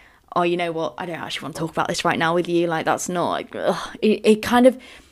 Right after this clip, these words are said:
for that moment when you're talking, that person needs to feel like that attention is on them. They have the microphone. You're listening. And you just need to make space for that, and you need to be able to listen.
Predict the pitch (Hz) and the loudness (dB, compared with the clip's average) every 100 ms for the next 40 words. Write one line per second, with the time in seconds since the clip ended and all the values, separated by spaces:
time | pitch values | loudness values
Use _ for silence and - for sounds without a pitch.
0 | _ _ - 226 269 240 240 254 233 185 | _ _ -2 4 6 6 6 6 4 4
1 | 190 202 202 202 196 196 180 180 214 208 | 2 2 0 4 2 4 0 -2 2 2
2 | 208 208 190 - 180 196 185 180 185 208 | 4 0 0 -2 0 2 2 2 0 0
3 | 214 220 - 208 196 185 170 160 151 - | -2 -2 -2 -2 -2 0 -2 -4 -8 -16
4 | _ _ _ _ _ 202 202 208 202 208 | _ _ _ _ _ 4 6 6 6 6
5 | 202 185 185 185 185 - 170 160 151 147 | 6 6 2 0 -2 -6 -8 -6 -8 -12
6 | - _ _ _ 190 208 214 208 185 165 | -20 _ _ _ 2 4 4 0 -2 -4
7 | 156 - _ _ _ _ _ - 202 196 | -6 -12 _ _ _ _ _ -2 0 0
8 | 202 208 196 196 190 - 202 196 185 175 | 0 0 0 -2 -4 0 0 0 -2 -2
9 | 170 180 180 - 180 185 175 175 170 165 | -2 -4 -6 0 2 2 0 -4 -6 -4
10 | - 160 - | -4 -4 -8